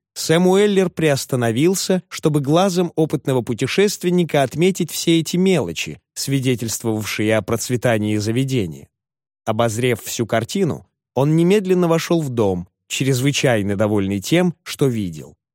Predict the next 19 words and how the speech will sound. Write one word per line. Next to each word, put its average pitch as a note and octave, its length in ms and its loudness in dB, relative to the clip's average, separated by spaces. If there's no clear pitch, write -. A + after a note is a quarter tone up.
«Ну, F#3+ 280 4
что A3 240 2
такое?» C3+ 640 0
раздался B2 560 -2
пронзительный A#2+ 760 0
женский A2+ 420 -4
голос, F3+ 600 0
лишь D3 260 0
только G#3 280 2
Сэм F3 300 0
просунул D3+ 560 0
голову A#2+ 420 0
в A2+ 60 -4
дверь. G#2 420 -6
«Что - 240 0
вам A#3+ 200 2
нужно, D#3+ 320 0
молодой C3 400 -2
человек?» A#2 600 -4